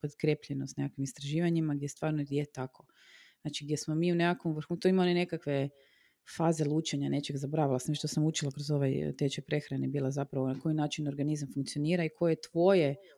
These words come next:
osobno optimalno vrijeme za hranjenje, pa i tako, između ostalog, i san i koliko ti sna treba, jer nije isto. Meni nije isto ako ja idem spavat u ponoć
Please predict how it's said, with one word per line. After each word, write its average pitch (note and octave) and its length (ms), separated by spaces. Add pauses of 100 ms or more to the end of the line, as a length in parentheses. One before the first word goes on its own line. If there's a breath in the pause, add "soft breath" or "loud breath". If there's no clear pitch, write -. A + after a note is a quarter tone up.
osobno D#3+ 560
optimalno D3+ 540
vrijeme D3+ 400
za D3+ 260
hranjenje, C#3 720
pa - 160 (100)
i D3+ 120
tako, C3 400
između C#3+ 420
ostalog, C#3 380
i D#3 40
san D#3+ 460
i C#3 60
koliko D3 280
ti - 120
sna D#3 280
treba, E3 320
jer D#3 80
nije F#3 260
isto. C#3 340 (580 loud breath)
Meni F#3 320
nije F#3+ 220
isto - 240
ako - 220
ja D#3+ 100
idem F#3 160
spavat F3 560
u D3+ 120
ponoć G3+ 580